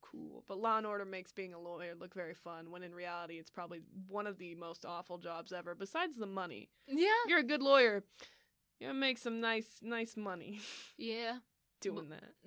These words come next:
Speaker 2: but also depends, like, the cases you work on, too, probably.
Speaker 1: Yeah, I also wouldn't wanna be a defense attorney, because fuck that. <laughs> Because I would not <laughs> wanna just have to, to,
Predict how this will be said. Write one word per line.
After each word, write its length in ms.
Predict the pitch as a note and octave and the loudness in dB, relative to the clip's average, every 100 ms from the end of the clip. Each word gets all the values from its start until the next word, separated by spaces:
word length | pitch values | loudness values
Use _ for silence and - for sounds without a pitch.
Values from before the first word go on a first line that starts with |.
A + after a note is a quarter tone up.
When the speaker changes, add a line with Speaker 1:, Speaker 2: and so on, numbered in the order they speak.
| G#3+ | 0
Speaker 2:
but 60 | |
also 260 | F#3+ G3 G3 | 0 0 -4
depends, 340 | F#3 - E3+ | -14 -14 -14
like, 180 | F3 D3 | -14 -12
the 80 | - | -14
cases 460 | - D#3+ - F#3 F3 | -8 -8 -8 -10 -12
you 120 | F3 | -10
work 240 | F3+ G3 | -12 -12
on, 140 | E3 F3 G#3 | -14 -14 -12
too, 220 | A3 G#3 | -10 -10
probably. 600 | - G#3 G#3 G#3 G3+ G3+ A3+ | -10 -12 -12 -10 -6 -4 6
Speaker 1:
Yeah, 200 | B3+ A#3+ | 8 8
I 80 | B3+ | 8
also 260 | C#4 D#4 | 6 4
wouldn't 240 | C4 B3 A3+ | 0 -2 -2
wanna 180 | A3 G3+ | -2 -4
be 240 | G3+ G3 | -4 -2
a 200 | F3+ D#3+ - _ _ - | -2 -4 -10 _ _ -12
defense 460 | F#3 F#3+ F3+ F3 F#3+ | -8 -8 -8 -10 -10
attorney, 380 | - F#3 F#3+ G3 | -8 -8 -6 -8
because 260 | F#3+ F#3+ | -12 -14
fuck 240 | - E3 - | -10 -12 -8
that. 260 | F3+ F#3+ - | -4 -4 -6
<laughs> 220 | _ _ F#3+ | _ _ -10
Because 380 | - G3+ F#3+ - | -4 -4 -4 -6
I 60 | - G3+ | -8 -8
would 120 | G3 G3 | -10 -4
not 280 | G3+ G3 _ _ _ - | -2 -2 _ _ _ -20
<laughs> 480 | - - _ - A#3 | -20 -20 _ -12 -4
wanna 300 | F#3+ G3 A#3 _ _ _ _ - - - - _ _ - | -2 -2 -4 _ _ _ _ -20 -20 -20 -20 _ _ 0
just 260 | C4 C4+ | 4 4
have 340 | C#4 A3 A#3 - | 6 8 8 6
to, 320 | C4 A#3 G3+ F3+ F#3+ | -2 0 0 -4 -8
to, 420 | A3+ G#3 G3 F#3+ | -4 -2 0 -2